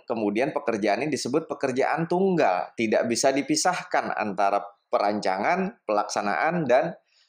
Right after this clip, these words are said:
pengawasan. Sehingga begitu kita ingin membiay-, eh, menyusun anggaran biaya, ini bisa saja terjadi anggaran biayanya dibebankan kepada beberapa anggaran.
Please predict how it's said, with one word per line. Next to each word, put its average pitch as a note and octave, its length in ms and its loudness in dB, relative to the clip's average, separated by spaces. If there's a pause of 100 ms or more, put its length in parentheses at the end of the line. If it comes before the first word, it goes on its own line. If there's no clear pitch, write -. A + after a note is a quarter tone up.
(140)
pengawasan. A2 560 2
Sehingga E3 320 2 (320)
begitu D#3 400 2
kita D#3+ 240 0
ingin D3+ 160 0
membiay-, B2 560 2
eh, B2+ 240 2
menyusun C3 400 0
anggaran A#2+ 480 0
biaya, F#2+ 480 2 (1040)
ini G#3 400 2
bisa C#3+ 240 2
saja G3 480 4
terjadi D#3 480 2
anggaran C#3+ 320 2
biayanya C3 400 2
dibebankan B2 640 2
kepada G#2+ 400 0
beberapa A2 800 0 (480)
anggaran. B2 640 2